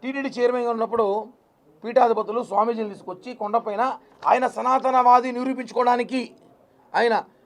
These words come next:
పైన ఎన్నెన్ని వేషాలు వేయడం మనం చూసుంటాం. స్వాములు పిలుచుకొని వచ్చి పైన ఆయన పూజలు చేయడం, యజ్ఞాలు చేయడం,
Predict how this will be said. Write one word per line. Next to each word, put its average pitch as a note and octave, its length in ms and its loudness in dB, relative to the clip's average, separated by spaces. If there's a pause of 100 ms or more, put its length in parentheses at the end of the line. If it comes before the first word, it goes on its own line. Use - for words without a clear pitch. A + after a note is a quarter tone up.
(120)
పైన A#3 160 4
ఎన్నెన్ని A3+ 380 0
వేషాలు A3 420 0
వేయడం A3 180 2
మనం F#3+ 160 -2
చూసుంటాం. F#3+ 340 -8 (840)
స్వాములు G#3+ 280 2
పిలుచుకొని G3 340 -6
వచ్చి F#3+ 100 -16
పైన G3 220 -2
ఆయన E3+ 520 -2 (440)
పూజలు G3 300 0
చేయడం, G3 420 2 (340)
యజ్ఞాలు F#3+ 380 0
చేయడం, G3 340 4